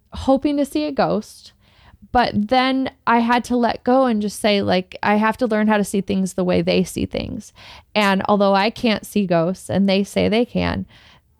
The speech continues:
it's just way more nuanced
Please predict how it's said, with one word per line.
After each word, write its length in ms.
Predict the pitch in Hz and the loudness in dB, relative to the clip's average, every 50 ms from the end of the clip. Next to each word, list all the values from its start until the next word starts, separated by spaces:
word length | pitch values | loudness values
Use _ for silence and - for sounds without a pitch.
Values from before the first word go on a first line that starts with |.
| _ - | _ -2
it's 260 | - 214 202 - - - | 0 0 0 -2 -4 -4
just 300 | - 277 254 - - 233 | -2 -2 -2 -2 -4 -6
way 640 | 233 240 247 294 285 285 294 294 294 294 294 302 | -6 -2 0 2 2 2 2 2 0 0 0 0
more 600 | 277 247 240 233 226 226 220 220 220 220 220 208 _ _ _ _ _ _ _ _ - 208 | 0 2 2 2 4 4 2 2 2 0 -2 -4 _ _ _ _ _ _ _ _ -6 0
nuanced 760 | 214 226 269 294 302 302 302 294 285 277 269 - - - - | 2 2 2 4 4 2 2 2 0 -2 -4 -8 -12 -18 -16